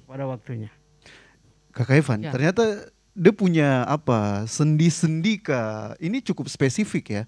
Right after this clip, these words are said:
Speaker 3: Ya.
Speaker 2: Tidak semudah memang kita langsung,
Speaker 3: Ya.
Speaker 2: misalnya dari sudut pandang pemerintah, kita berinisiatif, "Oh, langsung besok Tom bikin ini."
Speaker 3: Bikin, padahal
Speaker 2: Dan berarti juga,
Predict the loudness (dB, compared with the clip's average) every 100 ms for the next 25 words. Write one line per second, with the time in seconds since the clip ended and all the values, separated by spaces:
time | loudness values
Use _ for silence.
0 | -12 -12 -10 -10 -8 2 4 4 -4 -6
1 | -2 0 0 0 0 0 -2 -2 -2 0
2 | 0 0 -2 -6 -8 -14 -20 -20 -20 -18
3 | -14 -12 -8 0 2 4 2 2 0 -4
4 | 0 0 2 0 -2 -6 -8 -2 0 0
5 | 0 -2 -2 -2 -2 -2 -4 -6 -4 -4
6 | -4 -6 -6 -6 -4 -6 -2 -2 -2 -2
7 | 2 2 2 0 0 0 -2 -6 -6 -6
8 | -8 -8 -6 -8 -6 -4 -4 0 4 4
9 | 4 0 0 2 2